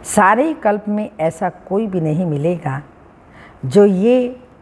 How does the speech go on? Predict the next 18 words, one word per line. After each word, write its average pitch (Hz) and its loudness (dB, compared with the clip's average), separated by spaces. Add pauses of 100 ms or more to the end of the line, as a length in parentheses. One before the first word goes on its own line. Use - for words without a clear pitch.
(380)
सोचे 190 0
कि 220 -4
इस - -4
जन्म 160 0
में 190 -2
तो 214 -4 (680)
रिचर्ड 180 2 (600)
हूँ, 208 -2 (400)
लेकिन 170 2
भविष्य 185 0
में 254 2
भी 247 -2 (180)
अनेक 190 -2
जन्म 151 -2 (1200)
साहूकार 170 0
से 160 -10
साहूकार 139 -6
होंगे। 139 -6